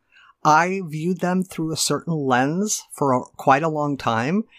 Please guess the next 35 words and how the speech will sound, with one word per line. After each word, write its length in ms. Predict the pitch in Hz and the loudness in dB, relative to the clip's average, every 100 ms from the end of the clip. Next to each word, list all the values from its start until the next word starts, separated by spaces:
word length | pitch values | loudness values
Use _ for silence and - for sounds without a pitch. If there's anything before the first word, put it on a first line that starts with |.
| - - - | -20 -14 0
And 200 | 156 143 | 2 4
now 280 | 147 160 175 | 4 2 2
they've 260 | 160 160 | -4 -6
taken 380 | - 156 - 151 | -8 -10 -4 -4
an 140 | 139 - | -4 -2
action 600 | 127 127 - 190 202 196 | -2 -2 -4 -2 -4 -2
that 240 | 151 - | -4 -4
seems 320 | - 165 156 - | -6 -4 -6 -6
to 140 | 165 | -8
contradict 880 | - 143 151 147 123 - 139 - 143 | -2 0 0 -4 -6 -2 -2 -2 0
that 240 | 131 131 | 2 2
view 280 | - 131 135 | -4 -4 0
I 160 | 127 117 | 2 0
had 280 | 113 110 127 | 2 0 0
of 140 | 175 | 0
them. 340 | 208 233 277 269 - - - | 2 4 2 -2 -20 -20 -8
And 120 | 185 | -2
so 200 | 180 - | -2 2
all 240 | 196 214 208 | 4 4 2
of 80 | 180 | -2
a 40 | |
sudden 480 | - 190 165 143 139 | -4 -4 -4 -4 0
now 220 | 139 139 | 2 2
I'm 200 | 135 135 | 2 -2
saying 580 | - 147 131 127 120 120 _ _ - _ _ | -4 -2 -2 0 -2 -6 _ _ -20 _ _
they've 200 | 160 143 | 2 4
betrayed 540 | 139 - 147 143 131 | 0 2 2 2 2
that, 260 | 135 127 120 | 4 2 2
that, 380 | - 131 120 117 _ _ _ _ _ | -2 2 2 0 _ _ _ _ _
that 300 | - 127 - _ | 0 0 -2 _
perspective 640 | - 151 - 139 - 110 92 | -6 -4 2 0 0 -6 -6
I 140 | 87 | -8
had. 360 | - - - - _ _ _ _ _ _ _ _ - | -8 -10 -12 -16 _ _ _ _ _ _ _ _ 2
That's 300 | 320 480 466 | 2 2 4
not 200 | 359 - | 4 2